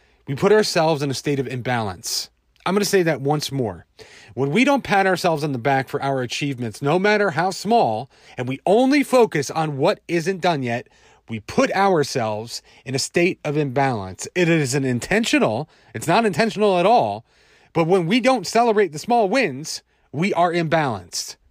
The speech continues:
Does that make sense? The scales are so hev-, heavily tipped in the realm of what's missing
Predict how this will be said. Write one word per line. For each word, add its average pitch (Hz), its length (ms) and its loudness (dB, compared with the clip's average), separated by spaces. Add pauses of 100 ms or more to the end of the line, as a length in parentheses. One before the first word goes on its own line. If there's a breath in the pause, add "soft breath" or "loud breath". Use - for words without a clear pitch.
Does 113 100 -6
that 165 140 0
make 190 120 -2
sense? - 460 0 (560 soft breath)
The 151 100 -2
scales 214 480 2
are 143 60 0
so 202 260 2
hev-, 165 300 -2 (120)
heavily 202 420 -2
tipped - 500 -4 (420 soft breath)
in 156 120 -6
the 151 80 -2
realm 185 340 2
of 127 140 -4
what's 160 480 -2 (320 soft breath)
missing 135 600 0